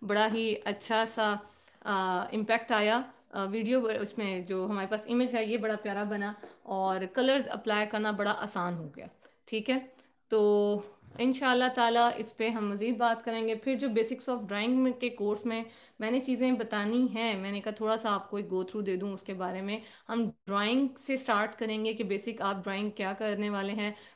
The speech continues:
पोर्ट्रेट्स की मैं बात नहीं करूँगी क्योंकि मैं ख़ुद personally पोर्ट्रेट्स, अ, वगैरह पे बहुत ज़्यादा काम नहीं करती हूँ। अगर सूफीज़्म में आप देख-, देखें तो मैं यहाँ पे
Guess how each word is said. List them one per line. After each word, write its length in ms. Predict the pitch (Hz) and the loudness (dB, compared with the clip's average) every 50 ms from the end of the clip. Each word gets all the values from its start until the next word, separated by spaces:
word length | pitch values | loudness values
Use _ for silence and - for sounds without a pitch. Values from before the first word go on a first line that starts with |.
| _ - | _ 0
पोर्ट्रेट्स 440 | 220 247 254 254 269 285 294 285 - | 2 4 4 4 2 0 0 0 0
की 80 | - | 0
मैं 160 | 262 254 240 208 | 0 2 2 4
बात 220 | 208 208 208 208 226 | 2 2 2 0 -2
नहीं 100 | 226 226 | -4 -2
करूँगी 360 | 233 214 208 208 208 208 214 | -2 0 0 0 0 0 -2
क्योंकि 260 | 208 214 208 202 214 | -2 -4 -6 -4 -4
मैं 140 | 214 208 208 | -4 -4 -4
ख़ुद 240 | 208 226 220 208 - 196 | -2 -4 -4 -4 -4 -4
personally 380 | 196 196 196 - 214 208 208 202 | -4 -4 -4 -4 -4 -4 -4 -4
पोर्ट्रेट्स, 680 | - - 208 214 214 214 220 233 233 247 240 - - - - - - - - | -4 -2 -2 -2 -2 0 0 0 2 0 0 -4 -8 -14 -16 -20 -20 -10 -6
अ, 160 | - 202 202 | -2 -2 0
वगैरह 400 | 202 196 202 202 202 196 202 202 | 0 -2 -2 -2 -2 -2 -2 -2
पे 200 | 202 196 214 208 | -2 -2 -2 -2
बहुत 280 | 208 185 202 190 214 208 | -2 -2 -2 -2 -2 0
ज़्यादा 220 | 202 196 185 202 | 0 -2 -2 -4
काम 260 | 196 202 196 190 185 190 | -4 -4 -4 -4 -4 -4
नहीं 260 | 190 185 196 220 226 | -4 -2 -2 -2 -2
करती 320 | 220 214 196 190 - 208 | -2 -2 -2 -2 -4 -4
हूँ। 100 | 208 - | -4 -4
अगर 200 | 214 214 208 233 | -2 -2 -2 -2
सूफीज़्म 420 | 233 - 240 - 254 262 254 254 254 | -2 -2 -2 -2 0 0 2 2 2
में 140 | 247 247 | 2 2
आप 160 | 226 208 214 202 | 2 2 0 0
देख-, 400 | 190 202 196 196 - - - 208 | -2 -4 -4 -6 -8 -12 -10 -6
देखें 380 | 190 196 196 196 240 226 220 | -4 -4 -4 -2 -4 -4 -4
तो 80 | 220 208 | -2 -4
मैं 200 | 202 196 196 208 | -2 -2 -2 -2
यहाँ 280 | 202 202 202 208 202 - | -2 -2 -2 -4 -2 0
पे 260 | 214 220 247 240 - | 0 0 0 -2 -6